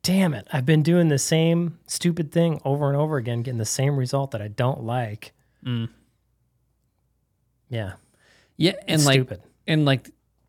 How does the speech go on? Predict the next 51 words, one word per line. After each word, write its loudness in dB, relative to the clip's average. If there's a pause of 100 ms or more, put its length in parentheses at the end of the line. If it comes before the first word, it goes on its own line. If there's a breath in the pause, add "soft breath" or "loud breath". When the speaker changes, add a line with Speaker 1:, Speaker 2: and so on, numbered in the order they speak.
(200)
Speaker 2:
when 4
we 6
talk 4
about 6
this, 2
it's 0
easy 2
for 0
you 2
and 2
I 2
to -2
sit -4
here -4
and -2
be 0
like, -10
"Yes, 0
live 4
and -2
die 4
by 0
Google 0
Calendar." -4
But, -4
like, 0
Speaker 1:
Yeah. -2
Speaker 2:
it's -2
hard. 2
<clears throat> 2 (200)
Like, 4
it's 4
Speaker 1:
No, 6
Speaker 2:
a, 4
Speaker 1:
it 2
Speaker 2:
it's 4
a, 0
it's 0
a 4
skill. 4
But 0
again, 2
it's 0
a -2
skill 0
like 0
everything 2
else. 2
Like, -4
discipline, 4
Speaker 1:
Yep. -4